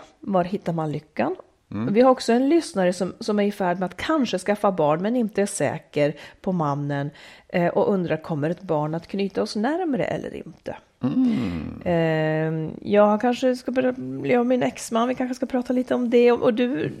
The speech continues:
Speaker 1: ja, men du
Speaker 2: Mm.
Speaker 1: ville börja med något. Säg nu vad det var du ville.
Speaker 2: <laughs>
Speaker 1: Vad vill du?
Speaker 2: Ja, jo, men jo, det är så här. Den här veckan så har det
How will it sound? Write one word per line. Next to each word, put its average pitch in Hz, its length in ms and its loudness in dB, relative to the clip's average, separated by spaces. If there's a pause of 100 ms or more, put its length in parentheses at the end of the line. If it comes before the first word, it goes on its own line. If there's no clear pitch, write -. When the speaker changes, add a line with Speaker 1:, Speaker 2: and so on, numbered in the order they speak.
Speaker 1:
ja, - 140 2
men 349 180 4
du 381 100 8
Speaker 2:
Mm. 403 140 8
Speaker 1:
ville 381 160 8
börja 359 360 8
med 392 160 2
något. - 460 0
Säg 359 280 4
nu 269 140 6
vad 202 180 4
det 196 80 6
var 190 160 4
du 185 140 2
ville. 196 440 6 (720)
Speaker 2:
<laughs> - 140 0
Speaker 1:
Vad 233 180 6
vill 220 240 2
du? 208 80 6
Speaker 2:
Ja, 208 400 8 (320)
jo, 170 360 6
men 180 480 2
jo, 180 280 2
det 160 120 0
är 180 40 4
så 190 140 2
här. 170 280 6
Den 139 180 2
här 170 120 4
veckan 120 500 2
så 127 140 0
har 117 200 4
det 95 280 4